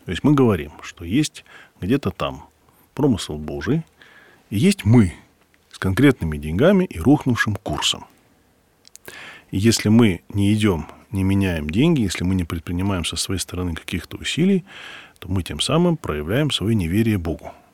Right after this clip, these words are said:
Что Бог, если захочет, Он может даже в самой сложной ситуации нас из неё вытащить.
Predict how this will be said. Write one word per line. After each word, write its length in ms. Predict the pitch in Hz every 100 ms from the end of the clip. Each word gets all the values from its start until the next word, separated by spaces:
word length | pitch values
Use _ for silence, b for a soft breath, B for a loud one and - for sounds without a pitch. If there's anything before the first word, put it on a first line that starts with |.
| _ _ _ _ _
Что 180 | - -
Бог, 380 | 80 180 226 - b b b
если 240 | - 113 101
захочет, 540 | 123 143 359 - 160 B B B _
Он 120 | 160
может 420 | 196 151 127 - -
даже 320 | 113 139 113
в 80 | -
самой 420 | 139 127 98 82 B B -
сложной 440 | - 127 90 82
ситуации 520 | - 104 190 208 -
нас 260 | 107 151 -
из 100 | 85
неё 160 | 117
вытащить. 540 | 85 80 - - -